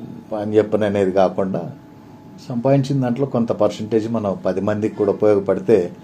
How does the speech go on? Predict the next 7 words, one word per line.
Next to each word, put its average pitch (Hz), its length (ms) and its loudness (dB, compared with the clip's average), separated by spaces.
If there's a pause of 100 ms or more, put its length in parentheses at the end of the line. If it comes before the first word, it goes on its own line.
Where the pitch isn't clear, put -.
(520)
వాళ్ళ 113 400 10 (160)
ఫేస్లో 139 680 8 (300)
చూసినప్పుడు 143 560 6
వచ్చే 131 260 6
satisfaction 135 800 8
is 123 140 4
different. 120 480 4